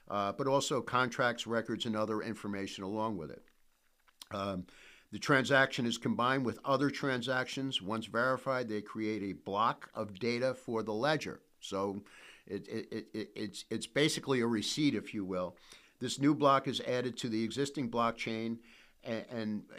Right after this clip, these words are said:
ultimately it's sent back to the person who issues the, or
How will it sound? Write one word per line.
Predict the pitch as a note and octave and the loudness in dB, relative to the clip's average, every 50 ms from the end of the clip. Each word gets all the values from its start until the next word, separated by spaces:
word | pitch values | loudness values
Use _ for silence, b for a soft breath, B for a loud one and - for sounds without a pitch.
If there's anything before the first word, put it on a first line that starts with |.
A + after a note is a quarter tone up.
| - - _ - | -16 -10 _ -2
ultimately | A#2 A#2 A#2 A#2+ B2 A#2+ A#2 A#2 A#2+ A2+ A2 G#2+ G2+ | -2 0 0 0 0 0 0 0 0 0 0 0 0
it's | G#2 G2+ - | -2 -2 -2
sent | - - B2+ A#2+ A#2 - | 0 0 0 -2 -2 0
back | - A2+ A#2 A2 A2 - | 0 2 2 2 0 -4
to | - - B2 A#2 G#2+ G#2+ | -6 -4 -2 0 0 -2
the | G#2+ G#2+ G2+ | -2 -4 -6
person | F#2+ - - - C#3 C3 - - C3+ A#2+ | -8 -6 -2 -2 -2 -2 -2 -4 -4 -4
who | A#2 A2+ A#2+ B2 A2+ A2 G#2+ - - - - | -4 -2 -2 -2 -2 -2 -2 -4 -8 -12 -18
issues | - - C3+ C3 - - C3+ B2 B2 A#2+ A2+ - | -8 -6 -4 -2 -2 -2 -2 -2 -2 -4 -6 -6
the, | A2 G#2 A2 G#2+ G#2+ | -4 -4 -2 -2 -2
or | - - G#2 G2 G2 G2 | -2 -2 -2 -2 -2 -4